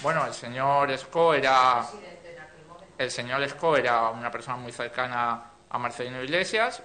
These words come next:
Speaker 1: eh, y estamos hablando del mayor caso de corrupción en, en nuestra comunidad, donde, ya digo, ciento cincuenta y siete millones de euros de dinero público que podrían servir para pagar un año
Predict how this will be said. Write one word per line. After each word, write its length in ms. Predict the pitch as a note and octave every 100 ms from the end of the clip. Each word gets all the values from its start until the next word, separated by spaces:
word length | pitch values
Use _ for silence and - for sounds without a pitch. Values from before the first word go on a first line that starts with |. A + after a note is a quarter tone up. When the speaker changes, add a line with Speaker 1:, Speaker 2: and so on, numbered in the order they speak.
| -
Speaker 1:
eh, 400 | A#2 A2 G#2+ G#2
y 80 | A#2
estamos 340 | - A#2+ A#2+
hablando 540 | B2 B2 C3+ C#3+ D3+ - -
del 180 | C3 A#2+
mayor 340 | A#2 A#2+ C3
caso 400 | C3 C3+ - D3
de 480 | C#3 B2+ A#2+ A2+ G#2 - _ -
corrupción 640 | C3 A#2 A2+ - C#3+ D3+ - -
en, 500 | A#2+ A#2 A#2 A2 G2+ - _ -
en 100 | A#2
nuestra 300 | A#2 - A#2
comunidad, 400 | A#2+ A#2+ C3+ F3+
donde, 260 | F3 A#2+
ya 140 | A#2 B2
digo, 260 | E3 B2+ G2+
ciento 680 | - B2+ B2+ C3+ C3 - - -
cincuenta 440 | C3+ C3 B2+ B2
y 40 |
siete 240 | A#2 C3 C3+
millones 440 | C3 C3 C3 B2
de 80 | B2+
euros 340 | C3 C3+ B2+
de 380 | B2+ B2 A#2+ - - -
dinero 400 | B2 B2+ B2+ A#2+
público 420 | D#3 F3 C#3 A2+
que 120 | A#2
podrían 340 | A2 A2 B2 A#2+
servir 380 | B2 A#2+ C#3+ C#3
para 200 | A#2 G#2+
pagar 400 | A2+ A#2 A#2 A#2+ - - -
un 180 | C3 C3+
año 420 | C#3 C#3 A2+